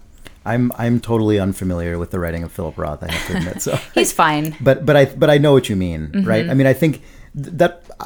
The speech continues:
Speaker 1: I, and I think when that, when that kind of perspective does surface now from your kind of standard white male author, I think it typically br-,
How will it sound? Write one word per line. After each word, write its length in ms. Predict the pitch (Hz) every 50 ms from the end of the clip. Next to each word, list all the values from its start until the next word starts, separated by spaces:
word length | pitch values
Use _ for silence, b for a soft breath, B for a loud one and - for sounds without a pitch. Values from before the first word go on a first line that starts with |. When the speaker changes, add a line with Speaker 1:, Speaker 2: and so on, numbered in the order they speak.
| - - - - _ _ _ _ _ _ _ _ _ - - - - _ _ _ -
Speaker 1:
I, 100 | - 147
and 180 | 151 - 147 147
I 60 | 143
think 220 | 139 - 147 131
when 140 | 131 135 123
that, 240 | 120 120 120 - _ _ _ _ - -
when 200 | 131 123 117 117
that 220 | 117 117 - -
kind 220 | - - 117 117 113
of 60 | 98
perspective 560 | - 113 - - 113 104 - - 101 78 76
does 260 | - 104 101 101 95 -
surface 480 | - - 104 95 - 101 95 - -
now 420 | 98 95 92 92 90 90 90 90 - b b b b b b
from 800 | b - - - 117 107 98 98 95 92 92 92 90 92 - -
your 300 | 113 110 101 95 95 90 -
kind 220 | - 101 95 90
of 100 | 90 82
standard 800 | - - _ - - - - - 98 95 92 92 92 87 82 85
white 240 | 85 95 90 92 -
male 200 | 101 95 92 92 -
author, 320 | 87 90 95 - 107 101
I 100 | 95 95
think 220 | - - 95 85 87
it 200 | 90 - - b b b b b b b b b b b _ _ _ -
typically 480 | - 123 - 120 104 - 107 101 95 85
br-, 220 | 82 80 92